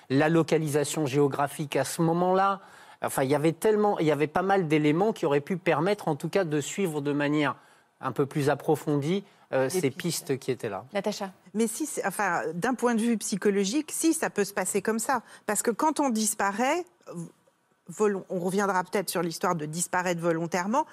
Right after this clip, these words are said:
Speaker 3: mais c'est ça, c'est dans un, c'est un mouvement impulsif. On passe à l'acte, on pense plus, ça se déconnecte, on pense pas et on passe à l'acte.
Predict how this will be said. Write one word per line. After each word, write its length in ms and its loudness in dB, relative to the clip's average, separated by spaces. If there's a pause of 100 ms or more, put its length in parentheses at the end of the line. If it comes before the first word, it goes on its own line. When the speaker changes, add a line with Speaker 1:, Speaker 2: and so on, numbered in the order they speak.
(140)
Speaker 3:
mais 80 2
c'est 160 0
ça, 260 0 (200)
c'est 200 -2
dans 240 0
un, 160 0
c'est 220 2
un 100 2
mouvement 460 2
impulsif. 680 -2
On 120 0
passe 300 -2
à 80 2
l'acte, 500 -2
on 120 0
pense 280 0
plus, 300 4 (300)
ça 200 -2
se 80 -4
déconnecte, 760 0
on 100 -2
pense 280 0
pas 260 2
et 120 4
on 100 -2
passe 240 0
à 80 2
l'acte. 360 -4